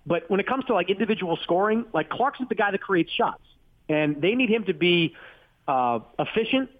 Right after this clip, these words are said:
They need him to be a, a, a potent scorer. And right now, I, I don't know if, I mean, I'm just, I'm just sort of speculating at this point, but, like, he, he looks kinda like, he looks like a step slow, sluggish. Something's going on with him out there that he's not been the same player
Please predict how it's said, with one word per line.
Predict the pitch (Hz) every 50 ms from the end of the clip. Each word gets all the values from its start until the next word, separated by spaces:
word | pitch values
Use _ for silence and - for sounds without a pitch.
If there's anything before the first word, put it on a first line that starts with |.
| _
They | - 160
need | 170 175 170
him | 185 170
to | 151
be | 139 151 147 139 135 127 123 127 - -
a, | 123
a, | 113 107 - 117 117 110 - - _ _ - -
a | - - _ _ _
potent | - 214 190 180 151 -
scorer. | - - 202 226 240 254 254 262 254 - - - _ _ _ _ _ -
And | 170 185
right | 233 302 330
now, | 330 302 247
I, | 196 202 190 208
I |
don't | 269 330
know | 392 339
if, | 220 - - - - - _ _ _
I | -
mean, | 208 240 240
I'm | 214 208 208 202
just, | 233 220 - - -
I'm | 190 170 165 - 147 147 135 139
just | 131 - - -
sort | - 127
of | -
speculating | - 190 185 - 156 127 117
at | 151 156
this | 156 -
point, | 107 101 92
but, | 104
like, | 117 131 147
he, | 170 175 226 - -
he | 156 156
looks | 214 320 349 - - -
kinda | 233 226 220 208 196
like, | 180 185 185
he | 190 196
looks | 220 262 220 -
like | 233 170
a | 151 127
step | - - 233 - - - -
slow, | - 185 208 233 240 247 226 - -
sluggish. | 196 208 220 208 247 - - _ _ _ _ _ _
Something's | 330 370 381 302
going | - 247 220 202
on | 196 196 190 175
with | 165 -
him | 147 131 120 113 117 - -
out | 156 165 -
there | 165 143 131
that | 135 139
he's | 143 147 147
not | 175 185 202 -
been | - 202
the | 180 165 -
same | 190 160 147
player | - - 165 156 147 139 127 -